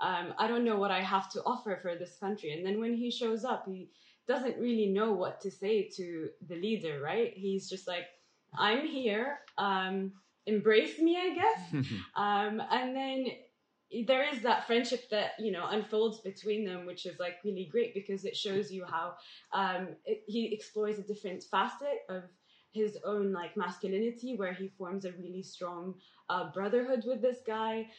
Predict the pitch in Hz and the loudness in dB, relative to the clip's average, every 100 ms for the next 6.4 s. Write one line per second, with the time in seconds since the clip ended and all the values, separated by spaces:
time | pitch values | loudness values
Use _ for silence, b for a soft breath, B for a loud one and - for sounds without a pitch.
0 | B - 190 196 208 - 185 196 202 214 | B -2 -2 -2 -4 0 2 2 4 2
1 | 220 220 220 214 208 202 202 208 202 B | 4 2 4 4 2 2 0 -2 -6 B
2 | B 214 202 208 196 196 190 208 233 240 | B -2 0 0 0 -4 -2 -2 -2 -2
3 | 226 226 220 208 208 202 196 202 196 B | -2 -2 -4 -2 -2 -2 -2 -4 -8 B
4 | B B - 180 175 175 202 202 202 - | B B -6 -4 -4 -4 -4 -2 -4 -8
5 | - 180 170 175 180 170 135 160 - _ | -6 -4 -4 -8 -8 -8 -6 -8 -12 _
6 | _ - 160 | _ -8 -6